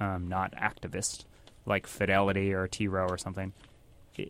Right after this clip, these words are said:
i-, historically they'll speak up every once in a while, very rarely publicly, but they had the same, you know, in the nineties when, when,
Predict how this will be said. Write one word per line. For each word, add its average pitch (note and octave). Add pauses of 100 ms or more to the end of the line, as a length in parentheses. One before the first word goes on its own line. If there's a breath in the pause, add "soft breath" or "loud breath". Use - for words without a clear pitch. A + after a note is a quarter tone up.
i-, -
historically G#2+
they'll G2+
speak -
up A2
every G#2
once G2
in A2+
a G#2+
while, G#2+ (520)
very G#2+
rarely G2+
publicly, A#2+ (420 soft breath)
but A2 (360)
they G#2+
had B2+
the A#2
same, B2+
you G#2+
know, A2+
in A2+
the A2+
nineties A2
when, G2+
when, G2